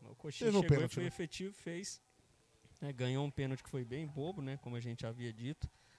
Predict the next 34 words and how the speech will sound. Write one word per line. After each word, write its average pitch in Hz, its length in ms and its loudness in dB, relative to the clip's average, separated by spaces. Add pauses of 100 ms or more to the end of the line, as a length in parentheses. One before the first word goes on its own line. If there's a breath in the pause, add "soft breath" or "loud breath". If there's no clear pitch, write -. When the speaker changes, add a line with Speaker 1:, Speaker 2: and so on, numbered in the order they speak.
(180 soft breath)
Speaker 1:
Até 127 220 0
no 147 100 0
grupo 135 220 -4
da 139 80 0
torcida 131 560 0 (220)
tão 120 180 -2 (120)
reclamando 117 680 -2
aqui, 143 180 -6
né, 120 100 -2
que - 80 -10
foi 113 220 -2 (480)
pênalti 127 260 -2
bem 123 180 4
juvenil. 123 560 2 (540 soft breath)
Mas 143 480 2
o 190 80 2
gol 156 180 2
tá 190 120 2
se - 120 -2
madurando 175 520 2
aí, 143 140 2
já, 120 160 0
já 127 140 0
vai 165 120 -4
sair 139 280 -4
sim, 131 260 -6 (180)
com 131 80 -16
certeza 120 480 -4
disso, 127 320 -6
e - 20 -4
o 131 200 -6
Costa - 260 -4
Rica 127 180 -4
empata 117 440 -6